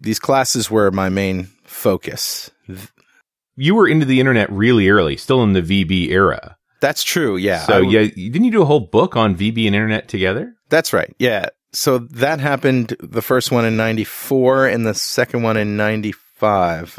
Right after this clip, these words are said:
Speaker 1: or maybe it was ninety-three and ninety-five, but it was around there. Basically, this was, uh, John Wiley and Sons, uh, sockets programming using a third-party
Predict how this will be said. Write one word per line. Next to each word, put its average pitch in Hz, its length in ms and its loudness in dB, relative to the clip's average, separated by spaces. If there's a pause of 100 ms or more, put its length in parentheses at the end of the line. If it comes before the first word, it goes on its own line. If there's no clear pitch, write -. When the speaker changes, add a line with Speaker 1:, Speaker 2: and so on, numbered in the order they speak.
Speaker 1:
or 92 120 -4
maybe 107 260 -2
it 98 40 -2
was 98 140 -6
ninety-three 101 640 -4
and 87 80 -6
ninety-five, 85 540 -6
but 120 100 -2
it 139 60 2
was 143 180 -2
around 117 340 -2
there. 90 240 -4 (720)
Basically, 151 560 2
this 127 240 0
was, 127 200 0
uh, 104 180 4
John 107 280 -4
Wiley 113 300 0
and 101 120 -4
Sons, 101 480 -4 (180)
uh, 110 60 -6
sockets 185 560 -2
programming 110 560 -2
using 123 340 0
a 104 100 2
third-party 101 800 -2